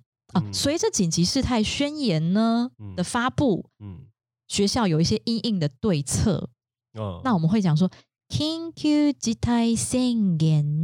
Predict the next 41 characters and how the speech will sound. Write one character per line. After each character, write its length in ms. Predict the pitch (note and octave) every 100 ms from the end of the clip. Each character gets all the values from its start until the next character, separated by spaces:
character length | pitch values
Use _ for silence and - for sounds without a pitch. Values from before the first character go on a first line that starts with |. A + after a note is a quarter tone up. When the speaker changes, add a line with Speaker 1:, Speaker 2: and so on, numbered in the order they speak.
| G#3
Speaker 1:
に 280 | C#4 D#4+ F4+ _ _ _ _ _ _ _ -
伴 460 | A#3+ A#3 C4+ C4 C4 B3+ B3+
う 240 | C#4+ D4 - _ _ _ _ -
対 400 | - A#3 A#3 G3
策。 600 | C#3+ - D#3+ D3 - D#3 - _ _ _ - _ _ -
緊 320 | D4 E4 F4
急 320 | - D#4 D#4
事 180 | - A#3
態 220 | A#3+ A#3+
宣 380 | A#3 A#3+ A3+ F3
言， 280 | D3+ - F3+
紧 240 | G3 F3
急 180 | D#3+ E3+
事 160 | - A3+
态 220 | G#3 F#3+
宣 320 | E3 F3 F3
言。 360 | D#3 F#2 - G3 _ _ _ _ _ -
Speaker 2:
嗯。 80 | A2+
Speaker 1:
哦， 180 | F#2+ A2
に 380 | B3+ D4+ D#4+ E4
伴 400 | - F#3 G3 G3+
う 400 | G3 G#3 C4+ - _ -
対 400 | - E3+ E3+ E3+
策。 600 | - D#3+ - - C#3+ - _ _ -
Speaker 2:
嗯。 220 | G2+ G#2+
Speaker 1:
所 160 | - F4+
以 80 |
是， 260 | F4 F4 C4 - _ _ _ _ _ _ _
呃， 360 | A#3+ A3+ A3 G#3 -
因 220 | E4+ F#4
为 160 | G4
紧 180 | E4 F3
急 80 | D#3+
事 80 | A3
态 160 | A#3
宣 160 | G#3+ G#3+
言 160 | F3+ F3
先 240 | G#3+ G#3+
发 460 | G#3+ G#3 F#3+ G3 G3
生 380 | - F3+ F3
了， 340 | F3 D3+ -